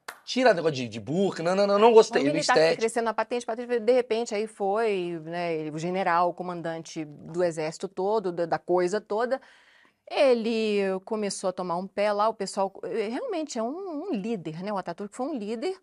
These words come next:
Speaker 2: começou a falar, pô, falou, "Peraí, vamos atrás desse cara." E ele mudou a Turquia toda. Religião, você pode professar ou não, tá?
Speaker 1: Como assim, professar?
Speaker 2: Ou seja,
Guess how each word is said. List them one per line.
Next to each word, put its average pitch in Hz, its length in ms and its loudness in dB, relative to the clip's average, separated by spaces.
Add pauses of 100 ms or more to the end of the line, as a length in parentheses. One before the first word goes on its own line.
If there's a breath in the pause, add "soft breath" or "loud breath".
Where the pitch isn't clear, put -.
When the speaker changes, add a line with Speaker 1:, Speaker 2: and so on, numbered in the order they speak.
(180)
Speaker 2:
começou 381 360 -2
a - 20 2
falar, 311 300 -2
pô, 349 160 -10
falou, 330 260 -4
"Peraí, 381 260 -8
vamos 247 200 -6
atrás 311 260 -10
desse 294 160 -14
cara." 214 320 -8 (500 soft breath)
E 208 140 -6
ele 226 280 2
mudou 208 280 -4
a - 40 -8
Turquia - 380 -6
toda. 208 560 -2
Religião, 240 720 0
você 202 220 -6
pode 240 260 -2
professar 202 520 -6
ou 240 100 -2
não, 226 380 -6 (260)
tá? 208 300 -6
Speaker 1:
Como 135 120 -8
assim, 127 200 -10
professar? 104 600 -10
Speaker 2:
Ou 202 140 -4
seja, 147 400 -14